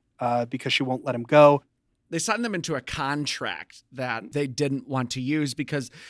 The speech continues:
Speaker 2: the purity of their music was at stake, John.
Speaker 1: Of course.
Speaker 2: Okay? And if they made a record with a band instead of a D J, then the purity of everybody's music was at stake. Everyone in the whole borough.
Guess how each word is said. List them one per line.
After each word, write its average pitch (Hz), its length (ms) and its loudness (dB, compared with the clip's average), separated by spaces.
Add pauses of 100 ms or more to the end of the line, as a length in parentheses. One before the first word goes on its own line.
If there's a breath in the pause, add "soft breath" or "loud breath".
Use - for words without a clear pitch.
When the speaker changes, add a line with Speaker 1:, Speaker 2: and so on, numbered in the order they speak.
(120)
Speaker 2:
the 190 100 0
purity 247 580 0
of 170 220 0
their 202 140 4
music 185 440 2
was 165 140 2
at 151 160 4
stake, 135 360 2
John. 131 600 0 (240)
Speaker 1:
Of - 100 -20
course. 175 220 0
Speaker 2:
Okay? 156 320 4 (180)
And 151 160 -2
if - 140 -2
they 160 120 2
made 160 300 4
a 202 60 4
record 170 840 2
with 147 220 0
a 151 40 2
band 170 380 4
instead 156 320 0
of 143 100 2
a 147 40 4
D 175 260 0
J, 135 540 6 (500 soft breath)
then 156 580 -2 (680)
the 156 100 -2
purity 220 560 2
of 208 120 4
everybody's 220 800 6
music 170 400 2
was 147 120 0
at 139 180 0
stake. 123 460 -4
Everyone 202 540 0
in 196 80 -2
the 185 80 2
whole 196 200 4
borough. 151 600 2